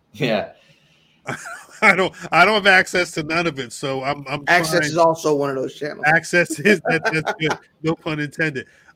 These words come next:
Speaker 2: Um, I've been trying to build, uh, it was funny you mentioned, uh, pro wrestling docs earlier. I'm trying to build my little collections of, of stuff, and, uh,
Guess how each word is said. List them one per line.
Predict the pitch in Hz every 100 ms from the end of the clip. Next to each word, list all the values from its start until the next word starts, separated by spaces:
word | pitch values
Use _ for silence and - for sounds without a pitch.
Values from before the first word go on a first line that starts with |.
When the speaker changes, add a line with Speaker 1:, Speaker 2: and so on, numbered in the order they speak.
| -
Speaker 2:
Um, | 165 165 165 147
I've | 165
been | 170
trying | 156 - 180 175 170
to | 165 151
build, | 127 147 151 147 139 131 120 -
uh, | 131 131
it |
was | 143
funny | - 147
you | 135
mentioned, | 131 131 - 127 120
uh, | 117 110 107 _
pro | 131
wrestling | 123 120 - 113
docs | 117 120 123 -
earlier. | 113 113 113 _ -
I'm | 160
trying | - 214 208
to | 185
build | 160 170 170 156
my | 151
little | 147 156 147 143 123 _ _
collections | - 165 156 147 - 147 127
of, | 135 131 120 117 127
of | 131
stuff, | - - 143 123 117 _ _ _ _ -
and, | 135 131 123
uh, | 120 120 113 110